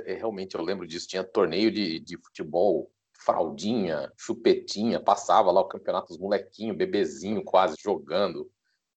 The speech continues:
do, domingo de manhã cedo, sensacional, ele, ele fez muito pelo, pelo esporte brasileiro, desenvolvimento de, o-, de outras modalidades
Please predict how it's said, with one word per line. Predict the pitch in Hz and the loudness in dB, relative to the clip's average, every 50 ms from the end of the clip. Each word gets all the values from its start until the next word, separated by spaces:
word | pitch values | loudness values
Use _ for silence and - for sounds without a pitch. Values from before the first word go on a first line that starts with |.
| _ _ _ - | _ _ _ -8
do, | - 104 90 | -8 -8 -8
domingo | 82 - - 113 98 90 87 90 92 98 82 82 | -8 -8 -6 -4 -4 -2 -2 -4 -4 -4 -6 -6
de | 78 87 | -4 -4
manhã | 87 90 87 85 82 - | -2 0 0 0 -2 -4
cedo, | - - - 82 85 85 80 - | -4 -4 0 2 2 2 2 0
sensacional, | - - 110 - - 147 - - 147 - 80 80 78 78 | -4 -6 -6 -4 -6 -4 -2 0 2 4 6 6 6 6
ele, | 78 156 160 165 156 - - _ _ | 4 4 2 0 0 -2 -8 _ _
ele | - 87 - | -12 -12 -4
fez | _ - 92 82 - | _ 2 2 2 2
muito | 87 95 101 101 - | 0 -4 -4 -4 -2
pelo, | - 98 92 92 90 82 - - - _ - - - - - - _ _ | 0 4 6 6 6 6 4 -2 -8 _ -20 -20 -20 -20 -20 -20 _ _
pelo | - 92 85 85 | -2 0 2 2
esporte | 80 - - 92 87 - - 82 76 - _ _ _ _ _ | 0 2 4 4 4 4 0 -6 -10 -12 _ _ _ _ _
brasileiro, | - - 92 92 87 82 85 80 78 85 101 113 104 80 80 | 0 4 4 4 4 4 0 -2 2 4 6 6 4 2 0
desenvolvimento | 82 90 82 82 87 80 82 85 85 98 98 - | -4 -4 0 0 0 0 0 0 -2 -2 -2 -6
de, | 76 76 82 | -6 -4 -2
o-, | 82 85 - - | -2 -2 -2 -4
de | 87 | -4
outras | 87 82 - 87 85 | -6 -6 -6 -8 -6
modalidades | 82 87 85 - 90 87 80 78 76 80 82 90 95 90 - 85 82 - - - _ | -4 -2 2 4 4 2 2 -2 -2 2 4 4 4 4 2 -2 -10 -12 -14 -18 _